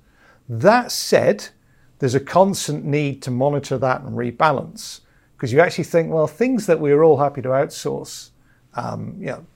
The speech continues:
look at data center operations and things like that, that's been a no-brainer for a long time.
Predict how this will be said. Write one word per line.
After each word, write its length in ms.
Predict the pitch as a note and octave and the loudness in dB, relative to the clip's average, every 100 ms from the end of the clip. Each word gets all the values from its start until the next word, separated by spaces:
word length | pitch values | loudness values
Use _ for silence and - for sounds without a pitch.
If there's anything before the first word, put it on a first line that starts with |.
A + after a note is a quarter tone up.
| E3+ | -10
look 200 | C#3 D3 | -8 -6
at 100 | C#3+ _ _ _ | -10 _ _ _
data 220 | C3+ A#2 | -6 -6
center 300 | - A#2 G#2 | -6 -10 -8
operations 520 | A#2 B2 A#2 A2+ A#2+ G#2+ | -10 -8 -10 -10 -12 -12
and 100 | A2 | -10
things 220 | A#2 A2 | -10 -10
like 140 | - | -12
that, 160 | A#2+ - _ _ _ _ | -12 -14 _ _ _ _
that's 220 | D4 - | 0 0
been 160 | F#3+ D#3+ | 2 2
a 40 | |
no-brainer 480 | C#3 B2+ B2+ A#2 A#2+ | 2 2 -2 -6 -10
for 160 | - | -12
a 60 | C3 | -10
long 180 | C3 C3 | -10 -12
time. 320 | - D3 - | -14 -14 -14